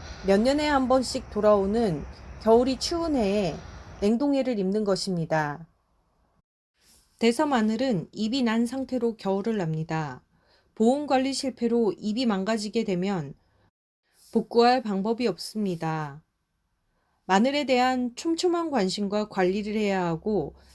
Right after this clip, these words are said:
경기도 온도에 맞는 농사를 지어야 하는 이유입니다.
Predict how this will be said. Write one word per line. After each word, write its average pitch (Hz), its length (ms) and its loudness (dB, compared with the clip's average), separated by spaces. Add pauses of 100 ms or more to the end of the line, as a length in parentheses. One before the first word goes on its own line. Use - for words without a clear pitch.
경기도 233 440 2
온도에 220 360 2
맞는 175 500 -2
농사를 220 480 2
지어야 190 420 0
하는 196 420 -2
이유입니다. 165 920 -2